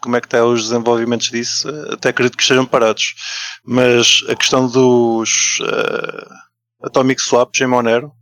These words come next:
na altura que eles começaram a desenvolver isso, falou-se que com o esquema que está a ser usado para Atomic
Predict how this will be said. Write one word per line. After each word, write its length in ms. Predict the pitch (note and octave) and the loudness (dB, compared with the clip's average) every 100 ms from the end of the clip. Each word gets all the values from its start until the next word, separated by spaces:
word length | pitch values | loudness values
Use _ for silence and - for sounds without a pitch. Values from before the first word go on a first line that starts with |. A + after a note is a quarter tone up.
| _ _ - | _ _ -2
na 100 | C3 | 0
altura 260 | C3 B2+ B2+ | 2 2 2
que 80 | |
eles 120 | C3 - | 0 0
começaram 360 | C3+ - B2+ | -2 0 2
a 20 | |
desenvolver 560 | A#2+ B2 B2+ A#2+ B2 A#2 | 2 2 2 2 2 0
isso, 800 | A#2 B2 - - C#3 C3+ C3+ - - - - - | 0 -4 -4 0 2 4 2 -2 -10 -12 -6 -4
falou-se 480 | - C#3 C#3+ - - - | 0 4 4 2 -6 -8
que 120 | - A#2+ - | -10 -10 -2
com 180 | C#3 | 2
o 40 | C3 | 2
esquema 380 | - - C3 B2+ | 2 0 0 0
que 80 | - | -2
está 180 | - C3 | 0 0
a 20 | |
ser 200 | - C3 | 2 2
usado 260 | B2 C3 | 2 0
para 140 | - C3 | 0 0
Atomic 440 | C3+ B2+ B2+ B2 | 0 -2 -2 -4